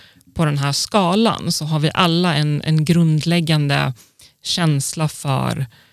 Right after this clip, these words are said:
eh, rättvisa och att, eh, det inte är okej om någon fuskar och så. Men precis, sen har vi lojalitet, eh, och det handlar om att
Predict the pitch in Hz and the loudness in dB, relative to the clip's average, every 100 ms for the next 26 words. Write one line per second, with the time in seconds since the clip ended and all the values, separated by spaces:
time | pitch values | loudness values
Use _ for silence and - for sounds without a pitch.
0 | _ _ - 101 113 110 147 165 - 160 | _ _ -12 -8 -6 -2 -2 -2 -4 2
1 | 175 147 - 120 - - 135 - - - | 4 4 0 -6 -4 -2 -4 -8 -8 -6
2 | - 156 147 139 135 - 160 151 135 135 | -2 0 0 0 -4 -4 -2 0 0 -2
3 | 131 123 135 123 - 151 - - - - | -2 -4 -4 -6 -6 -6 -4 -6 -6 -6
4 | - - - - - _ _ - - 190 | -4 -4 -6 -8 -14 _ _ -16 -10 -12
5 | _ _ _ _ - 214 220 202 151 208 | _ _ _ _ -4 0 2 0 0 2
6 | 196 180 175 170 160 175 170 165 - 196 | 4 4 4 4 2 2 2 -2 -4 -6
7 | - - - - 185 170 160 160 156 147 | -6 -16 -20 -6 0 2 2 2 2 0
8 | 170 190 175 175 160 151 147 151 147 147 | 0 0 2 2 2 0 0 0 0 0
9 | 143 - - - - 160 139 - | -2 -6 -20 -20 -10 -8 -8 -12